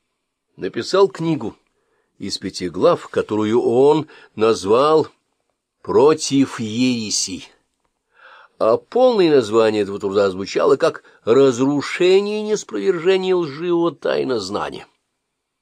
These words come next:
Это было то самое время, когда христианство очищалось от древнего наследия гностиков, создавая прочный фундамент веры.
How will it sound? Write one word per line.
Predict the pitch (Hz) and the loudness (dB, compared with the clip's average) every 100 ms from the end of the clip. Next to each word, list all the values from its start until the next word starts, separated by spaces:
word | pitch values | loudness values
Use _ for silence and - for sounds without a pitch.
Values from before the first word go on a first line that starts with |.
| _ _ _ | _ _ _
Это | - 220 254 | -6 -4 -4
было | 226 240 233 | -2 2 2
то | 233 220 | 4 4
самое | 190 - 185 170 156 151 | 4 2 0 2 2 2
время, | 147 170 143 104 | 2 2 0 -2
когда | 95 95 104 | -4 0 0
христианство | - 110 - - 135 117 - 117 | 0 -10 -6 0 0 0 -2 -2
очищалось | 117 - 120 - 131 131 110 - | -2 -8 -12 -6 0 2 0 0
от | 113 98 | 0 0
древнего | 123 127 117 117 | 0 0 0 -2
наследия | 113 104 - 135 110 113 | 0 -2 -4 -4 -2 -2
гностиков, | 113 143 135 - - 104 - - | 0 0 0 -4 -8 -8 -8 -20
создавая | - 104 101 104 101 | -12 -4 0 2 0
прочный | - 117 131 - 113 | 0 0 0 -2 -6
фундамент | 117 110 110 110 98 | -4 -4 -2 -4 -8
веры. | 101 107 | -6 -6